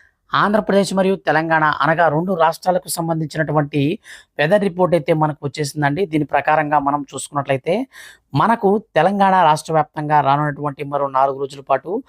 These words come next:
ఉరుములు మెరుపులతో కూడినటువంటి వర్షాలు అక్కడక్కడ పలు చోట్ల నమోదయ్యే అవకాశం ఉన్నట్లు హైదరాబాద్ వాతావరణ కేంద్రం ప్రకటించింది. రంగారెడ్డి, నగర్ కర్నూలు, మహబూబ్ నగర్, వికారాబాద్,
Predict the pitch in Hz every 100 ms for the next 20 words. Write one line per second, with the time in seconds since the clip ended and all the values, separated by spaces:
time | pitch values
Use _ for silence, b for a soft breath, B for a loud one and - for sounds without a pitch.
0 | B B _ 151 202 214 202 143 151 156
1 | 151 147 147 147 143 143 139 135 131 -
2 | 143 160 - B B B - - 190 185
3 | 185 165 - 143 147 147 143 143 143 143
4 | 143 - 139 175 170 170 165 160 190 427
5 | - 139 147 156 151 143 139 139 147 143
6 | 143 143 139 139 143 131 139 139 139 139
7 | _ B B B B - 139 147 151 143
8 | 147 196 147 139 147 - 139 165 175 143
9 | 139 143 143 139 180 143 135 147 139 139
10 | 165